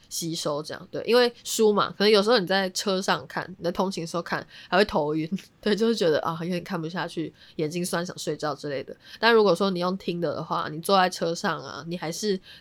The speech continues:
可以就是比较好的吸收这样。对，所以我觉得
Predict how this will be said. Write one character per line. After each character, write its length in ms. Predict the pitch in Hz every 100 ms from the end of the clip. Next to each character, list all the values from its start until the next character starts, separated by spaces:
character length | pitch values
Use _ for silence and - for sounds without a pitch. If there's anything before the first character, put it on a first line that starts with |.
| -
可 180 | 185
以 100 | 170
就 120 | 165 175
是 180 | 185
比 140 | 170 139
较 160 | 170
好 240 | 180 - -
的 160 | -
吸 260 | - - 151
收 260 | 156 101 -
这 80 | -
样。 100 | - _ -
对， 120 | 180
所 160 | 220
以 160 | 254 214
我 100 | 180
觉 140 | 165
得 260 | 170 185 190